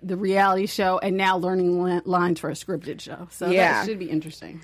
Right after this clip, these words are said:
Speaker 1: Pull it together, girl. You can do it. We have faith in you, Kandi.
Speaker 2: Someone we need to pull it together is our good sis Cynthia, because she is ready for that ring, honey. She's ready. You know what, though? I can't even be mad at her,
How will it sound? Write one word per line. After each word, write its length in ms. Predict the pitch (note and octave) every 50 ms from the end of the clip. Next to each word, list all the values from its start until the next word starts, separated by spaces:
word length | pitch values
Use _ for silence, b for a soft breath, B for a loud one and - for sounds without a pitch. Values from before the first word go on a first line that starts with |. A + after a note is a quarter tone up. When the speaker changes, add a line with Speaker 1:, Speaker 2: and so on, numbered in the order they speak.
| - -
Speaker 1:
Pull 100 | - G3+
it 100 | G#3 G3+
together, 360 | F#3+ B3+ A3+ F#3 E3 C#3+ A2
girl. 160 | D3 C#3+ B2
You 140 | E3+ F3+ G3+
can 160 | - E4+ F#4+
do 220 | A4+ G#4 F4+ E4+ E4
it. 200 | E4 D#4+ D#4 - -
We 120 | G#3 B3
have 140 | D#4 F#4+ F#4
faith 260 | - - F#4+ F4 -
in 100 | F4 D#4+
you, 120 | E4 E4 D#4
Kandi. 400 | - D#4+ D#4 D#4 D4+ D4 D#4 D4+
Speaker 2:
Someone 280 | D4 D4+ D4+ C#4+ C4+
we 100 | B3 A#3+
need 200 | A#3 A3+ A3 G#3+ G#3+
to 60 | F#3+
pull 200 | - - G3+ G3
it 60 | F3+ -
together 400 | G3 F3 E3 E3 E3 D#3+ E3 E3
is 100 | E3+ F3+
our 80 | F3+
good 220 | F#3 G3 G3 F#3 -
sis 180 | - G3 F3 -
Cynthia, 680 | - F#3+ F3 E3+ E3 - E3+ E3 D#3 C3+ G#2+ D#3 G#3 G3 - -
because 460 | F#3+ F#3+ - F3+ G#3 F#3+ F3+ F#3 -
she 720 | - - - - B3+ C#4 C#4+ C#4 C4 A#3+ G#3+ G3 E3 - -
is 640 | - G3+ A3 A3 G#3+ G#3 G3 F#3 F3+ E3+ D#3+ D#3+ F3
ready 380 | E3+ F3+ G3 A3 G#3+ G#3 G3 G3+
for 200 | G3 - A3 G3
that 320 | - F3+ F3+ F3+ E3+ E3 F3
ring, 600 | F3+ F3+ F#3+ G#3 A3 A#3 A#3 A#3+ A#3 A#3 A3+ G#3+
honey. 920 | G#3+ G#3 G3 A3+ G#3+ G3 F#3+ F#3+ F3 E3 D#3+ D3+ C#3+ C#3 - F3+ G3+ - A4 A4 G#4+ G#4 G4+ G4 G4 G4 G4+ G4 F#4+ F#4 -
She's 200 | - A3 G3+ F#3
ready. 760 | F3+ F#3 G3+ G3+ A3 A3+ A3+ B3 A#3 A#3 A#3 A3+ A3+ G3+ - _ B B B B B B B B B B
You 140 | - D4 E4+
know 160 | G#4 G4+ G4
what, 180 | F#4 F4+ E4 D#4
though? 100 | D#4+ D#4
I 100 | D#4 E4
can't 180 | D#4+ D#4+ F#4+ F4+
even 220 | E4 C#4+ B3+ A#3+ G#3+
be 80 | G#3
mad 300 | F#3+ F#3 E3+ E3 E3+ F3+ F3
at 100 | D3 G3
her, 440 | G3+ F#3+ F#3+ F#3 F#3 F#3 F#3 F#3+